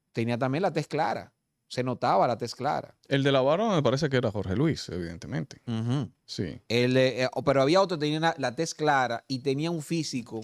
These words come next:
Speaker 1: más imponente.
Speaker 2: Ujú.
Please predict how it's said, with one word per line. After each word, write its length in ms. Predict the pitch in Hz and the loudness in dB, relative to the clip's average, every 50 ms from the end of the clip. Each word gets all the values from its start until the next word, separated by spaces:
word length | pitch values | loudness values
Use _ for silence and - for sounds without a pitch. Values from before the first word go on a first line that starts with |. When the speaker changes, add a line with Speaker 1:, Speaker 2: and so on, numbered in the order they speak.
| - _ _ _ _ _ _ | -12 _ _ _ _ _ _
Speaker 1:
más 320 | - 120 147 165 156 - 170 | -12 -10 -8 -8 -8 -8 -8
imponente. 880 | 165 160 156 131 - 127 123 127 135 135 120 104 87 - 92 87 107 _ _ _ - | -8 -8 -8 -6 -4 -4 -4 -2 -4 -4 -4 -6 -8 -10 -12 -12 -12 _ _ _ -8
Speaker 2:
Ujú. 380 | 120 113 113 113 110 104 98 | -8 -6 -4 -4 -4 -6 -8